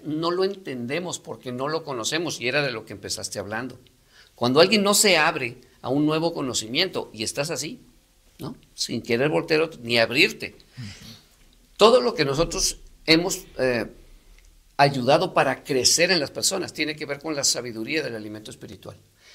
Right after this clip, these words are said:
Speaker 1: Tomar decisiones correctas y sabias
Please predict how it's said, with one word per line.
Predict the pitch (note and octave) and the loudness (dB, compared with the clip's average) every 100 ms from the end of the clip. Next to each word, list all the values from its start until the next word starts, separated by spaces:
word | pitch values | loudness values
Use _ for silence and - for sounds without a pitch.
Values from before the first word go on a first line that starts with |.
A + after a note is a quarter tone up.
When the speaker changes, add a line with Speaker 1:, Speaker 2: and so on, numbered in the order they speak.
| _ - | _ 0
Speaker 1:
Tomar | C#3 D#3 D#3+ | 4 4 4
decisiones | F3+ D#3 C#3+ D3 D3 C#3+ | 2 2 2 0 2 0
correctas | - B2+ B2 D#3+ D#3+ A3 A#3 - - - - - | -2 -2 2 2 2 -2 -2 -4 -8 -20 -20 -6
y | D3+ | 0
sabias | C3+ - G3 F#3 C3 - | 6 8 8 6 2 2